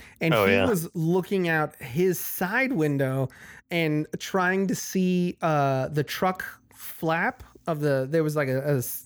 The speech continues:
Speaker 1: a semi truck in the lane next to us. So he was looking at the, the truck flap and trying not to get too close to that.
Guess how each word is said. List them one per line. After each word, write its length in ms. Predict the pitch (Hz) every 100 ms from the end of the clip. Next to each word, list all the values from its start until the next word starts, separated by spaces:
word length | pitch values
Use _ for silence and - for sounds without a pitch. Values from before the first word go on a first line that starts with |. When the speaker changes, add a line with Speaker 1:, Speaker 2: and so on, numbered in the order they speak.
| -
Speaker 1:
a 240 | 139 123 -
semi 320 | - 165 170
truck 280 | 170 170 170
in 100 | 147
the 160 | 127
lane 240 | 127 151 135
next 220 | 143 -
to 100 | 220
us. 160 | 233 - - - -
So 120 | 160
he 100 | 190
was 260 | 190 151 -
looking 300 | 180 185 170
at 120 | 156
the, 140 | 131 -
the 100 | 143
truck 240 | - 196
flap 380 | - 123 120 - - _ -
and 420 | 151 139 131 131
trying 300 | - 165 151
not 180 | 139 135
to 80 | 147
get 180 | 147 131
too 120 | 143
close 280 | - 135 -
to 100 | 127
that. 280 | 120 117